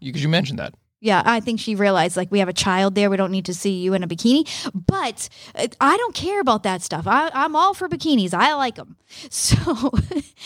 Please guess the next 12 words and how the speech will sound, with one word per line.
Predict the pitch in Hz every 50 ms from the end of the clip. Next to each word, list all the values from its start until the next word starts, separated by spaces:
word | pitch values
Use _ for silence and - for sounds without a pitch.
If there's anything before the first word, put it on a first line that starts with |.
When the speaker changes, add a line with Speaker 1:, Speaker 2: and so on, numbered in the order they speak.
| - - - 285 -
Speaker 2:
all | 254 277 311 370 370
I'm | 349 - 143
saying | 139 139 147 160
Speaker 1:
Yes, | 185 196 196 - -
Speaker 2:
is, | 139 135
Speaker 1:
you | 139 151 165 175
do. | 165 143 143 143
Speaker 2:
how | 127 113 104 98 95
can | - - 403 359 330
you | 294 277 269
serve | - - - 277 254 247 254 269 277 294 277 -
food | - - 320 320 294 254 233 208 185 180 190 190 220 247 277 277